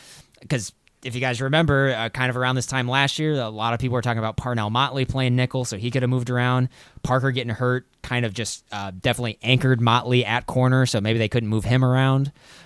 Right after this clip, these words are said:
Um, they, they're, they're, they're healthy in the secondary, and so this is, I, the secondary this year is, I think, the deep, the deepest it has been in, in damn near fifteen years at Oklahoma, which is significant. Um, at least at the corner position, they, they just, they got a lot of bodies and they got a lot of quality bodies.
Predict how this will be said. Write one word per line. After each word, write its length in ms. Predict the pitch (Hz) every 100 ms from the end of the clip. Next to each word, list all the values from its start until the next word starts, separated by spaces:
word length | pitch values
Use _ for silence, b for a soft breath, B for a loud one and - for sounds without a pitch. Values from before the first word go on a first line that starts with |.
| B
Um, 500 | - 117 110 107 101 98 _ _
they, 240 | 120 175
they're, 200 | 170 214 - -
they're, 200 | 175 190
they're 140 | - 170
healthy 320 | 170 226 175
in 60 | 151
the 80 |
secondary, 500 | 139 190 147 107 98
and 80 | 107
so 140 | 135 127
this 160 | 160
is, 220 | 202 156 - B 156 -
I, 180 | 147 - _ _ _ - -
the 100 | 147
secondary 520 | - 185 226 220 208
this 260 | 165 160 -
year 240 | 139 147
is, 360 | 135 123 110 -
I 120 | 127
think, 220 | 120 123
the 100 | -
deep, 260 | 104 120 131 -
the 140 | 127
deepest 520 | 117 127 143 175 180 147
it 100 | 127
has 160 | 120
been 320 | 131 123 120
in, 360 | 123 117 110 113
in 180 | 123 117
damn 220 | 127 127
near 120 | 117
fifteen 460 | 104 131 - 143 131
years 400 | 113 107 139 - -
at 100 | 120
Oklahoma, 560 | 117 117 107 113 131 131
which 200 | 117 123
is 100 | 113
significant. 560 | - 117 104 113 123 - b b b b b b
Um, 360 | 120 120 117 -
at 80 | 147
least 160 | 165 165
at 80 |
the 60 | 139
corner 280 | - 147 120
position, 460 | 113 98 92 85
they, 100 | 107
they 120 | 127 156
just, 180 | 143
they 80 | 151
got 180 | 180 127
a 60 | 117
lot 260 | 117 127
of 100 | 131
bodies 360 | 120 113 127 143
and 60 | 117
they 40 |
got 120 | 127
a 20 | 110
lot 120 | 107
of 80 | -
quality 380 | 110 110 90
bodies. 460 | 90 87 78 78 -